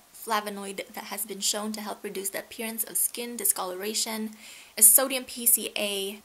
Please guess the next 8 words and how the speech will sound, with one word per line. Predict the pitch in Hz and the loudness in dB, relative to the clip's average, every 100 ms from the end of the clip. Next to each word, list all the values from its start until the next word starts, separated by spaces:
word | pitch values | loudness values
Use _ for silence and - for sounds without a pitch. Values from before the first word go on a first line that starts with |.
| - | -6
it | |
has | 214 202 | -2 0
milk | 208 233 226 - | 0 0 0 -2
thistle, | 214 214 208 202 208 214 - - - | 2 4 4 0 -6 -10 -18 -20 -10
ginkgo | 214 269 254 | -6 -4 -2
biloba, | 226 214 196 196 202 202 | -2 -2 -2 2 2 4
sodium | - 226 233 233 | 4 4 0 -4
hyaluronate, | 226 202 185 185 220 226 233 240 - | -4 -4 -4 -2 -2 0 -2 -4 -8